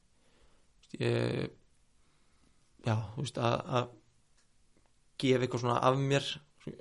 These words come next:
kemur á óvart, eitthvað svona, þú veist, eins og, eh, fyrstu jólin sem við Indiana vorum saman. Eh, það er svona prakkalegt, en ok, þá málaði ég, sem sagt, mynd af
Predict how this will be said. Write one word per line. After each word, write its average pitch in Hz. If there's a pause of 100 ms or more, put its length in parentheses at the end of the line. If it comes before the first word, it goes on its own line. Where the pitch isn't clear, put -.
(360)
kemur 135
á 131
óvart, 131
eitthvað 127
svona, 127
þú -
veist, -
eins 151
og, 151 (800)
eh, 147 (800)
fyrstu 165
jólin 170 (200)
sem 147
við 151
Indiana 147
vorum 120
saman. 110 (1000)
Eh, 98 (100)
það 139
er 139
svona 147 (140)
prakkalegt, -
en 120
ok, 117 (100)
þá 107
málaði 123
ég, 123
sem 123
sagt, 120
mynd 147
af 143